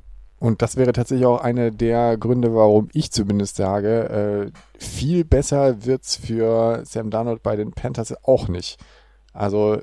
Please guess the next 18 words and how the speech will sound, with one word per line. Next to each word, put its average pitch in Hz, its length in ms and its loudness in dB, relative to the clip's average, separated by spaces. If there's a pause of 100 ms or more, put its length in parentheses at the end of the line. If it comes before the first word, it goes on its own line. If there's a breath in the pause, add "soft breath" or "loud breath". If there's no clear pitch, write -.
zum 107 220 -2
einen, 123 540 0 (420)
ich 131 160 -20 (340)
mein, 120 220 -4
wo, 127 240 -4
womit 131 300 0
hängen 131 240 -2
die, 113 300 -4
äh, 107 400 0
die 107 300 -8
Hits 120 380 -6
und 110 400 -10
die 107 80 -10
Sacks - 260 -8
und 113 100 -12
so 107 100 -6
weiter 107 220 -4
zusammen? 120 680 -4